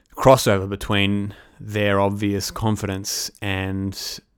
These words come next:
this opening at the top of C S. So I'm really excited to see how they're gonna do in I M, I E M Sydney. Uh, last time they played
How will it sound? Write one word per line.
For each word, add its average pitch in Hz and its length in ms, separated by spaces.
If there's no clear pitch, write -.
this 101 360
opening 101 480
at 101 200
the 101 80
top - 220
of 98 80
C 101 240
S. 87 280
So 104 340
I'm 107 140
really 107 200
excited 92 400
to - 80
see 101 180
how 92 100
they're 95 100
gonna 92 160
do 95 140
in 90 80
I 92 140
M, 95 180
I 95 180
E 92 80
M 92 120
Sydney. 92 440
Uh, 95 220
last 104 320
time 92 200
they 90 100
played 92 500